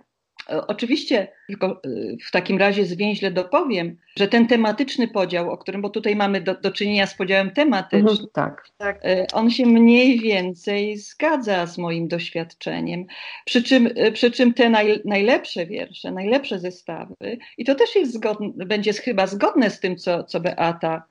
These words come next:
Speaker 1: powiedziała, one się temu podziałowi wymykają. Zresztą to jest dosyć powszechnie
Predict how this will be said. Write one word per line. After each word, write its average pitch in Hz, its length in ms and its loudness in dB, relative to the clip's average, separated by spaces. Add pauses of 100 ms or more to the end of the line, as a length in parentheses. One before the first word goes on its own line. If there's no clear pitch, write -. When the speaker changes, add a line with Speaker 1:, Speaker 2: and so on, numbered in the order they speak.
(320)
Speaker 1:
powiedziała, 165 800 0 (100)
one 320 260 6
się 285 140 0
temu 277 240 4
podziałowi 214 540 -2
wymykają. 180 840 -6 (420)
Zresztą 277 480 2 (420)
to 269 80 4
jest 277 140 0
dosyć 262 260 -2
powszechnie 233 760 -2